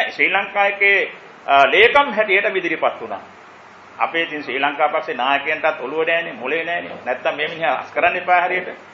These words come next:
ඒ නිසා මෙයා ශ්‍රී ලංකා නිදහස් පක්ෂේ නායකයා හැටියටම ජනාධිපති මැතිවරණයට ඉදිරිපත් වුණා.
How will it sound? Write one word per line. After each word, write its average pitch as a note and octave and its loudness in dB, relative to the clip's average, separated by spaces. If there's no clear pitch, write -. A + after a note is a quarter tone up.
ඒ D#3+ 8
නිසා G3+ 4
මෙයා F3 4
ශ්‍රී D#3+ 0
ලංකා F3+ -2
නිදහස් F#3+ 2
පක්ෂේ F3+ -2
නායකයා F#3+ 2
හැටියටම D3+ 0
ජනාධිපති B3 4
මැතිවරණයට G3+ 0
ඉදිරිපත් C4 -2
වුණා. G#2+ -6